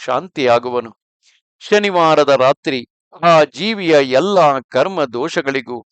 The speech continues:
ಅಧಿಷ್ಠಾನ ದೇವತೆಯಾದ ಅಂಧ ಶಕ್ತಿಗಳು, ಅಂದರೆ ಕಣ್ಣಿಗೆ ಕಾಣದೆ ಕಪ್ಪು ರೂಪದ ದುರದೃಷ್ಟ ಶಕ್ತಿಗಳು, ಮಹಾವಿಧ್ವಂಸ ಶಕ್ತಿಗಳು,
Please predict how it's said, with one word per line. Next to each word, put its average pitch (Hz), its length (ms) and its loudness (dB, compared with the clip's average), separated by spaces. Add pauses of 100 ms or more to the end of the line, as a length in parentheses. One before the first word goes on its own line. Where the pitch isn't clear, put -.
(260)
ಅಧಿಷ್ಠಾನ 170 800 2
ದೇವತೆಯಾದ 131 760 -2
ಅಂಧ 160 480 -4
ಶಕ್ತಿಗಳು, 135 720 -4 (420)
ಅಂದರೆ 160 360 0 (460)
ಕಣ್ಣಿಗೆ 226 460 0
ಕಾಣದೆ 165 720 0
ಕಪ್ಪು - 600 -4
ರೂಪದ 151 500 0
ದುರದೃಷ್ಟ 156 720 -4
ಶಕ್ತಿಗಳು, 127 680 -8 (400)
ಮಹಾವಿಧ್ವಂಸ 180 1040 0
ಶಕ್ತಿಗಳು, 131 680 -6